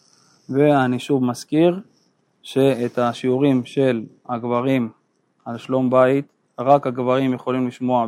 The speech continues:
בלבד, לטובתם ולטובת הנשים שלהם, והשיעור של הנשים, שרק הנשים בלבד ישמעו אותם, גם לטובתם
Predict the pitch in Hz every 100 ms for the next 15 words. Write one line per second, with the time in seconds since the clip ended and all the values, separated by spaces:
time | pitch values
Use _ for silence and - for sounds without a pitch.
0 | 120 127 117 123 127 147 180 _ _ _
1 | _ _ _ _ 123 131 131 147 131 123
2 | 135 143 165 185 _ _ _ _ _ _
3 | _ _ _ - 127 123 127 135 135 123
4 | 123 127 - 127 127 165 208 - _ _
5 | _ _ 120 139 156 139 - 143 143 139
6 | 131 123 123 160 180 175 165 131 131 147
7 | 131 127 147 143 131 120 135 135 131 131
8 | 131 143 147 170 180 165 - 147 156 135
9 | 135 123 123 156 175